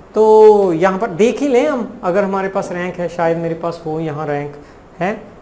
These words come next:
अगर table होगा, what is the rank of Punjab in term of sex ratio? यार ये नहीं है, इसको कौन से को टिक करना है,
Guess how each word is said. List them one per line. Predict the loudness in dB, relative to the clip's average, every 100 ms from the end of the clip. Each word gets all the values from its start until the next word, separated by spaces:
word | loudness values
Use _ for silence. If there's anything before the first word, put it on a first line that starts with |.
| -10
अगर | -4 -4
table | -2 -4 -2
होगा, | -2 -2 0 -2 -2
what | -4
is | -2 -2
the | 0
rank | 0 -2 -2
of | -4 -4
Punjab | 0 2 2
in | 2 -2
term | -2
of | -4 -6 -8 -4
sex | -4 -2
ratio? | -4 -4 -6 -12 -14 -20 -4
यार | 0 0
ये | 0
नहीं | -2 -4 -4
है, | -6 -10 -16 -16 -14
इसको | -8 -6
कौन | -4 -4
से | -2 -4
को | -4
टिक | -4 -6
करना | -4 -2 -2
है, | -4 -6